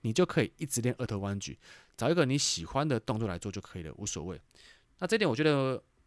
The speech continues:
呃，我自己认为啊，我觉得蛮有趣的，就是我们平常在训练的时候，我们会很常找很多，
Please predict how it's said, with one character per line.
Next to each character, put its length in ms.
呃， 120
我 100
自 80
己 80
认 200
为 100
啊， 80
我 60
觉 80
得 20
蛮 100
有 120
趣 260
的， 100
就 120
是 200
我 80
们 240
平 240
常 220
在 180
训 240
练 140
的 100
时 160
候， 100
我 80
们 140
会 140
很 240
常 320
找 180
很 160
多， 260